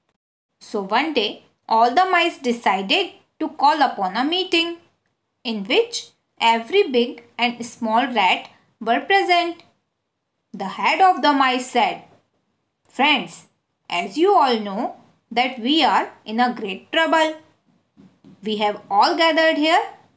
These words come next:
because the cat who has come to our town daily has put us in trouble. We must try and get rid of the cat." One of the mouse said as suggestion,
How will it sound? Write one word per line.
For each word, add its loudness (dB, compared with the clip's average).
because -2
the -10
cat 0
who 0
has 0
come -2
to 2
our 2
town 0
daily -2
has -2
put -2
us -2
in -4
trouble. 0
We -10
must -2
try 0
and -2
get 0
rid -2
of -2
the 0
cat." 0
One 0
of 0
the 2
mouse 0
said -4
as -2
suggestion, -2